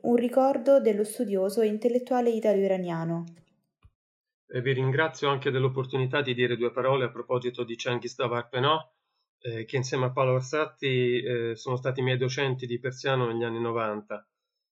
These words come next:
Speaker 2: Eh, come dicevo prima, eh, Cengiz ha, ha avuto un ruolo significativo per la conoscenza di Rodari in Iran, perché il suo lavoro su Tante storie per giocare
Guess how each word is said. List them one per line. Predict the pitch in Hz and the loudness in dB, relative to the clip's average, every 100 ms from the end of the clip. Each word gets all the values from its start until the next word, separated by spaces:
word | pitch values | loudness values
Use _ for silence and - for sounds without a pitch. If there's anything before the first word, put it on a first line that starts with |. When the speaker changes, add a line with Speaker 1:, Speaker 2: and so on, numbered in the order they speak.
| _ | _
Speaker 2:
Eh, | 127 123 120 | -8 -6 -6
come | 123 147 | -4 -2
dicevo | 135 131 143 139 | -2 -2 0 2
prima, | 170 175 160 135 127 117 - 120 117 117 117 113 | 4 6 6 6 4 2 -2 -4 -4 -4 -2 -4
eh, | 110 | -6
Cengiz | - 123 143 131 | -4 -2 -2 -2
ha, | 127 120 117 | -2 0 -2
ha | - 113 | -2 -4
avuto | 113 117 131 | -4 -4 -2
un | 123 | 2
ruolo | 131 127 123 123 120 | 2 4 2 0 -2
significativo | 127 123 127 127 131 135 120 | -2 -4 -4 -8 -6 -4 -2
per | 123 | -2
la | 117 | -2
conoscenza | 120 113 - 120 120 | -4 -6 -4 -6 -6
di | 113 117 | -4 -2
Rodari | 113 120 117 117 | 0 0 -2 -2
in | |
Iran, | 117 120 156 170 - | 0 2 4 2 0
perché | 120 127 120 | -8 -6 -10
il | - | -6
suo | 131 | 0
lavoro | 123 120 123 | 0 0 -2
su | 120 - | -6 -8
Tante | 127 117 131 | -8 -8 -8
storie | - 127 | -6 -4
per | 120 117 | -4 -6
giocare | 117 131 147 135 127 | -4 0 2 2 0